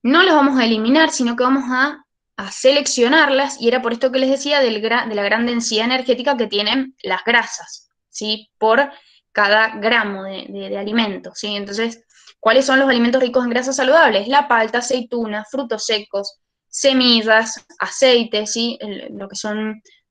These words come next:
también las semillas, eh, lo ideal sería, eh, molerlas para aprovechar esas, esas grasas, por ejemplo, el, el omega tres de la chía, del lino.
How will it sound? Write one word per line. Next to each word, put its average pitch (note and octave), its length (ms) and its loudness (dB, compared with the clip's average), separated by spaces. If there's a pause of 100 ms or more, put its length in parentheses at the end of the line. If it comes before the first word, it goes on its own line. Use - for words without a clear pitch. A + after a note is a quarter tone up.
también G#3+ 500 -6
las G#3 160 -2
semillas, A3+ 760 -2 (320)
eh, G#3 440 2
lo A3+ 80 4
ideal G#3+ 180 4
sería, A3+ 480 2
eh, G3 260 -6
molerlas A3+ 540 2
para G#3 160 -4
aprovechar G3 400 -6
esas, - 680 -10 (120)
esas G3 240 -8
grasas, B3+ 260 0
por G3 120 -6
ejemplo, G3 260 -6
el, G3+ 420 -12 (160)
el G3+ 140 -10
omega F#3+ 340 -4
tres C4+ 260 4
de G#3+ 100 0
la G3 500 -10 (100)
chía, A#3+ 360 2
del G3 140 0
lino. A3+ 460 0